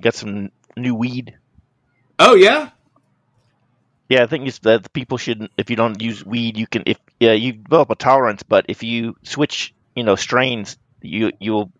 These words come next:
Speaker 1: if you haven't used a certain strain in a while, which I haven't, like this Granddaddy Perp, that hits you a little harder than the strains you normally use.
Speaker 2: I'm
Speaker 1: So
Speaker 2: sorry,
Speaker 1: there's
Speaker 2: what,
Speaker 1: the li-
Speaker 2: what did you say that, did,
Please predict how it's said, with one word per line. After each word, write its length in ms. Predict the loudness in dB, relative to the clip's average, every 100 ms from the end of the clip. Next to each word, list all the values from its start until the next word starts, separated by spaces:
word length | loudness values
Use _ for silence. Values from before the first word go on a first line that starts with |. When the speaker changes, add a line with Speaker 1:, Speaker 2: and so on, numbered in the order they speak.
| -10
Speaker 1:
if 140 | -2
you 140 | 2 2
haven't 220 | 0 -4
used 220 | -6 -6
a 60 | -4
certain 240 | -2 -2
strain 320 | -4 -2 -2
in 100 | -2
a 80 | 2
while, 240 | 4 4
which 200 | 0 -4
I 60 | -2
haven't, 240 | -2 -2
like 140 | -6 -6
this 120 | -8
Granddaddy 420 | -2 -2 0 -2
Perp, 260 | 0 -2 0
that 240 | -2 -2 -2
hits 200 | -4 -2
you 60 |
a 40 | -2
little 140 | 0
harder 280 | 0 0 -2
than 180 | -6 -10
the 80 |
strains 400 | -10 -4 -4 -4
you 80 | -12
normally 380 | -10 -12 -10 -12
use. 320 | -12 -14 -16 _ _ -8
Speaker 2:
I'm 100 | 0
Speaker 1:
So 120 | 4
Speaker 2:
sorry, 80 | 4
Speaker 1:
there's 120 | 4
Speaker 2:
what, 80 | 2
Speaker 1:
the 60 |
li- 140 | 4 2
Speaker 2:
what 120 | 0
did 160 | -6
you 80 | -4
say 160 | 2 2
that, 280 | 2 -2 -6
did, 220 | -8